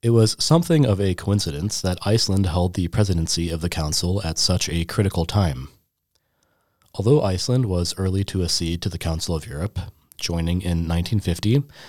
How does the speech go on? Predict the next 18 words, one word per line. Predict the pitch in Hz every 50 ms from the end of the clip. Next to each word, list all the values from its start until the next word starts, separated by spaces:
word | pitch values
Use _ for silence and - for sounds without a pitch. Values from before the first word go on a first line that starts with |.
| - - - _ _ _
one | 101 98 104 107
year | 98 90 90 98 110 113
after | 104 95 92 90 - 101
the | 90 87 85
Council's | - - 90 87 85 - - 90 87 85 85 - - -
nineteen | 92 90 92 98 - - 98 92 90
forty-nine | - - 101 90 87 85 82 80 80 80
founding, | - 120 127 117 87 82 82 90 107 117 - _ _ _ _ _ _ _ _ _ _
the | - 98 101
country's | - - 147 147 190 185 175 -
role | 101 95 87 90 107 117
has | 87 90 92 92 - -
historically | 104 - - - 123 135 135 135 - 107 101 98
been | 92 95 90 92 92 -
a | 90 87 90 82
rather | 85 92 95 92 92 87
passive | - - - 110 107 - - 87 78 - -
one. | 73 69 64 65 69